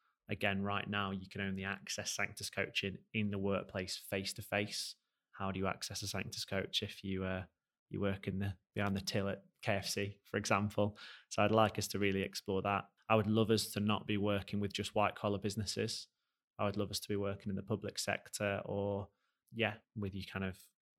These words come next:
I don't know how best, best way to say this, blue collar is the traditional word, but, you know,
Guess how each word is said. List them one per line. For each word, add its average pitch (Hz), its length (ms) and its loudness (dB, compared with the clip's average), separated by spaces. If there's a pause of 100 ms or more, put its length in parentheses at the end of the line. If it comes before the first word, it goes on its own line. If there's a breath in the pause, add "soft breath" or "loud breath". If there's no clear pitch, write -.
(120)
I 101 60 -10
don't 95 180 -6
know 98 120 -2
how 95 220 -4 (140)
best, - 240 -8 (160)
best 104 200 -6
way 101 120 0
to - 40 -12
say 101 220 0
this, 98 140 -4 (320)
blue 101 160 2
collar 101 320 2
is 95 100 -2
the 104 200 -2
traditional 101 580 -2
word, 98 340 2
but, 101 140 2
you 101 80 0
know, 98 160 6